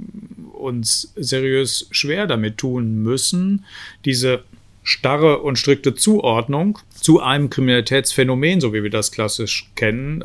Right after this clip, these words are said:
so beizubehalten. Und auch das Gespräch, was wir jetzt führen,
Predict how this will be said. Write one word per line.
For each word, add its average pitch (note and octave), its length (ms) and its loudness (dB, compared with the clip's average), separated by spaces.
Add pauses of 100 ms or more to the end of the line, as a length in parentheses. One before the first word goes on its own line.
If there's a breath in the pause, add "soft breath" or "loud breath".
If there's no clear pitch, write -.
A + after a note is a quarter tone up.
so C3 300 0 (300)
beizubehalten. E3 1040 -2 (380 loud breath)
Und B2 340 -4 (180)
auch C#3 160 2
das C#3+ 160 0
Gespräch, C3+ 360 2
was B2 160 0
wir A#2+ 80 2
jetzt E3+ 240 2
führen, B2+ 480 0